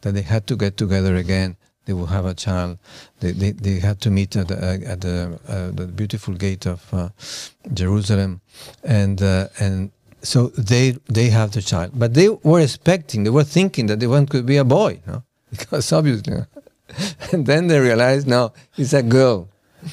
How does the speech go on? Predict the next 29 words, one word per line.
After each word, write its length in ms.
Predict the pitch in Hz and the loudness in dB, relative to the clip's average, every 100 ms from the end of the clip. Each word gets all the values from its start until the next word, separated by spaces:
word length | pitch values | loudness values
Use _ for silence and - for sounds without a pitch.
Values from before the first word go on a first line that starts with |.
| - - - _ | -18 -20 -20 _
But 140 | 110 | -2
she 80 | - | 4
was 220 | 147 139 | 4 4
so, 200 | - 196 | 4 2
so 200 | 202 165 | 4 2
nice, 340 | 131 113 120 101 | 4 2 0 -6
so, 240 | - 123 | -4 -4
so 180 | 117 123 | 0 0
nice 280 | 110 117 104 | 0 0 0
that 180 | 110 | -2
they 60 | 92 | 0
were 280 | 104 104 110 _ | 0 0 -4 _
absolutely 840 | 123 127 - 104 104 - 104 98 | -6 -4 -4 -2 -2 -2 -2 -2
fascinated 720 | 92 - 107 107 98 101 - 95 | -4 -4 -2 -2 -4 -4 -6 -6
with 220 | 98 - | -8 -6
the, 180 | 101 - - - _ | -8 -8 -16 -20 _
with 100 | 92 | -4
this 160 | 101 92 | -2 0
girl, 300 | 104 107 107 | 2 4 4
which 180 | 95 85 | 0 0
was, 140 | 92 | -4
was 240 | 143 101 87 | -2 -4 -4
beautiful. 720 | 87 107 123 139 110 101 95 - - - - - - _ _ | 2 4 4 2 0 -4 -4 -12 -16 -14 -14 -16 -20 _ _
And, 320 | - 117 117 110 | 0 2 4 4
uh, 120 | 113 | 4
they 200 | 110 156 | 4 6
had 300 | 165 175 147 | 6 4 2
promised 680 | - 165 151 92 87 - - _ _ _ _ _ _ - - | 4 6 4 2 -2 -8 -10 _ _ _ _ _ _ -20 -6
that 460 | 110 113 104 - | 0 0 0 -6